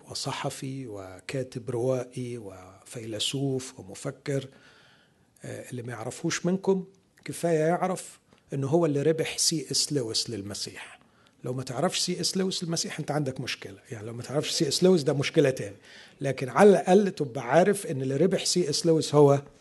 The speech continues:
تشسترتون. وتشسترتون كان ملحد، وسي اس لويس كان ملحد. تشسترتون آمن بالمسيح، وبعدين ربح المفكر العظيم سي اس لويس. تشسترتون قال، اسمعني، الحزن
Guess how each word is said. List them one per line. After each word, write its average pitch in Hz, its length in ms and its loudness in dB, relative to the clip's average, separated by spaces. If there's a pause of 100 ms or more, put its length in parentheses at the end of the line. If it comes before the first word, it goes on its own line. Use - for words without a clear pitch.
(380)
تشسترتون. - 580 -6 (440)
وتشسترتون 190 600 6
كان 170 200 4
ملحد، 220 580 6
وسي 277 260 2
اس 214 140 2
لويس 185 220 2
كان 147 160 -6
ملحد. 208 400 0 (240)
تشسترتون 190 560 0
آمن 196 280 4
بالمسيح، 160 580 -4
وبعدين 135 300 -6
ربح 135 480 -8 (360)
المفكر 127 640 -8
العظيم 120 520 -10 (380)
سي 131 240 -6
اس - 180 -8
لويس. - 340 -14 (540)
تشسترتون 190 600 -2
قال، 104 320 -12 (300)
اسمعني، 104 480 -4 (1700)
الحزن 180 680 4